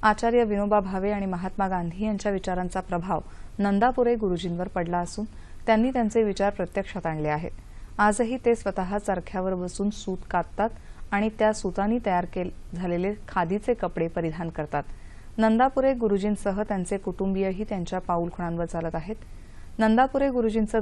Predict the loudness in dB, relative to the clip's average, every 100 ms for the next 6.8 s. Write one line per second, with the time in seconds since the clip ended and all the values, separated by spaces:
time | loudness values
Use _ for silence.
0 | 0 -2 0 -2 0 0 2 2 -2 0
1 | 2 2 0 0 -2 -2 -12 -12 -12 -2
2 | 0 0 -4 -12 -14 -14 -16 -10 -2 0
3 | 2 0 0 0 2 2 0 -2 0 0
4 | -2 -6 -8 -2 0 2 0 -2 -2 0
5 | -4 -6 -10 -14 -12 -2 2 4 4 2
6 | 2 0 0 -2 -2 -2 -2 -2